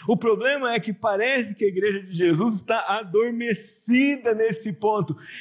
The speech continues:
E ao invés de sair de dentro pra fora, pra salgar a sociedade com a verdade do que é liderar com autoridade e iniciativa, e de liderar pra honra e pra educação de todos,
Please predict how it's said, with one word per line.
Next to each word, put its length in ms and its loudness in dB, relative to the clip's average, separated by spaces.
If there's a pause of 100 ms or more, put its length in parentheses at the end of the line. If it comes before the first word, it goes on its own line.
(120)
E 100 0
ao 160 2
invés 340 0
de 140 2
sair 640 -2
de 180 2
dentro 640 -2
pra 240 0
fora, 460 -2
pra 260 -6
salgar 880 -2
a 100 -6
sociedade 720 0
com 120 -6
a 80 0
verdade 500 0 (300)
do 120 4
que 320 -2
é 600 -2 (440)
liderar 1300 0
com 320 0
autoridade 760 0
e 40 -2
iniciativa, 800 0
e 40 2
de 100 2
liderar 560 -2
pra 240 -2
honra 800 0 (100)
e 140 0
pra 240 0
educação 640 -2
de 120 2
todos, 520 0